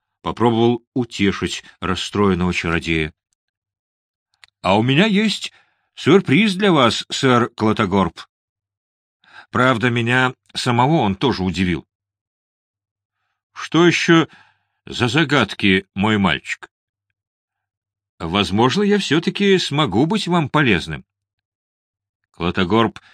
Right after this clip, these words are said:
с любопытством поглядел на молодого человека.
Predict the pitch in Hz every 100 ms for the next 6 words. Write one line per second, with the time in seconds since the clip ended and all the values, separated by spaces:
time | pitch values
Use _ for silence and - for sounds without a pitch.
0 | _ _ - 104 101 98 131 120 - 120
1 | 98 107 101 85 101 110 101 92 90 85
2 | 87 85 87 85 82 - 80